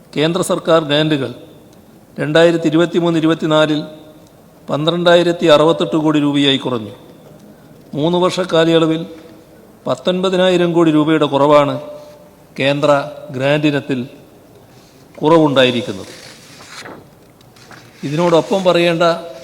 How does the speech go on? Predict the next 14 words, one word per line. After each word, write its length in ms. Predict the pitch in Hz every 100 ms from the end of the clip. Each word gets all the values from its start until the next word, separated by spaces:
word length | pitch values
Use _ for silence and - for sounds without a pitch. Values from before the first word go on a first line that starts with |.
| - -
മറ്റൊരു 280 | 135 160 170 156
കാര്യം, 320 | 143 127 98 - - - - - - - - - -
കേന്ദ്രാവിഷ്കൃത 680 | 151 156 180 180 175 220 170
പദ്ധതികൾക്കുള്ള 560 | 160 160 165 160 165 160 151
സഹായം 400 | 131 160 160 175 208 - - - - - - -
കഴിഞ്ഞ 300 | 131 147 160 156 156 - - - - - - _ -
ഒൻപത് 280 | 147 165 196 180
വർഷക്കാലയളവിൽ 840 | 156 196 165 165 160 160 156 151 - - - - - - - - 127
വലിയ 280 | 151 175
ഇടിവ് 200 | 151 170 165
നേരിട്ടു 300 | 160 151 165 135
എന്നതാണ്. 360 | 127 110 95 - - - - - - - - - 131
മിക്ക 200 | 127 - 175
പദ്ധതികൾക്കും 600 | 151 175 170 170 170 170